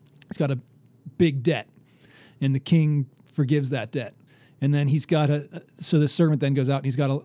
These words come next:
a, an underling below him with a little debt. And he's, like, really mean to him and demands that he pays that debt, throws him in jail, all this stuff. And then the king comes back and, and hears about this and is like, "You know, I forgive, I forgave you this enormous debt,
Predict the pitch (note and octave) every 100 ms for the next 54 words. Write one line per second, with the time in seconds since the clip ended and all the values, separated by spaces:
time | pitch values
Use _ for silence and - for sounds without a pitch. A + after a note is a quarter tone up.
0 | - C#3 C#3 D3 C#3+ D3+ D3 C3+ C3 B2
1 | C3 D3 C3+ B2+ B2 A#2 E3 D3 A2 G2+
2 | - _ C#3+ B2 D#3+ C3+ C#3 C3 D#3+ F#3+
3 | D#3+ E3 F3 E3 C#3 C3+ C#3 D#3 D3 D3
4 | D3+ D#3+ D#3+ D3+ C#3 C#3+ C#3+ C#3+ C3 B2+
5 | - C#3 C#3+ D3 C#3+ C#3+ C#3+ C#3 C#3 C3
6 | A#2 D3+ A#2+ - - - - - - _
7 | D3 D3 C3+ G3+ G3+ D#3+ C3 C3 B2+ C3+
8 | B2+ B2 D3+ B2+ G3 D#3+ A2 G#2 A#2+ A2+
9 | B2+ C3+ C3 B3+ G3+ F#3+ E3 G#3+ - D#3
10 | D3 E3 D3 E3 - F3 D#3+ D#3 C3+ C3
11 | B2 - D3 B2 C3 D3+ D#3 C#3+ B2 A#2
12 | E2+